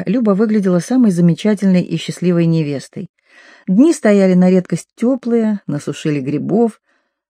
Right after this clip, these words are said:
Матвей отдельно заготовил для Фриды Марковны три нитки отборных, белых, пусть варит свой суп. Второго сентября вернулись в Москву, а третьего утром позвонил Саша и сказал, что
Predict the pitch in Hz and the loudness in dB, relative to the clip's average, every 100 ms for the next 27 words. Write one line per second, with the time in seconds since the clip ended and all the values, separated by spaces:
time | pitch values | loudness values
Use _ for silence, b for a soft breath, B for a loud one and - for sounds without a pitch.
0 | - 185 190 277 214 208 180 175 165 160 | 0 0 2 0 2 0 2 2 2 0
1 | 147 160 160 170 156 139 160 165 143 156 | 0 -2 0 0 0 -2 -2 -2 -4 0
2 | 175 202 165 156 143 b b - 202 202 | 0 0 -2 -2 -4 b b -2 4 4
3 | 196 - 165 156 131 151 214 190 156 135 | 4 2 -2 -2 -4 -2 0 2 -2 -4
4 | 131 135 226 202 147 - _ _ _ - | -6 0 2 2 -2 -8 _ _ _ -8
5 | 226 180 233 240 185 160 151 - 151 127 | -4 0 2 2 0 -4 -4 -4 -8 -8
6 | - _ _ _ _ B B B _ 233 | -14 _ _ _ _ B B B _ 2
7 | 302 226 220 196 190 220 202 190 202 196 | 4 4 4 2 2 2 2 2 4 2
8 | 180 175 175 - 214 285 302 B B 175 | 2 2 2 0 -2 -2 -2 B B -4
9 | 165 202 185 180 170 202 254 180 165 156 | 0 0 2 0 0 0 0 0 0 -2
10 | 160 165 156 - 220 262 226 202 - 175 | 0 0 0 -2 -2 0 -2 -2 -2 0
11 | 190 190 - - 185 | 0 0 -4 -2 0